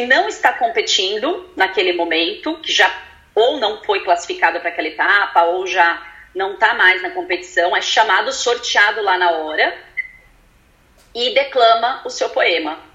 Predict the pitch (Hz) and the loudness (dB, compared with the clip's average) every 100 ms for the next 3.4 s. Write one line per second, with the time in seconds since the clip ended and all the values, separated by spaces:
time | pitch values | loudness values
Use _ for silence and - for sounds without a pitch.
0 | _ - - - 214 - 220 226 240 302 | _ -18 -14 -2 -2 4 2 4 0 0
1 | 302 311 254 262 262 - 240 269 262 262 | -2 0 0 0 -4 -2 0 -2 -6 2
2 | 226 226 226 247 247 233 233 233 269 180 | 4 4 0 -2 0 0 0 -4 -2 -4
3 | 160 - - - | -6 -10 -16 -16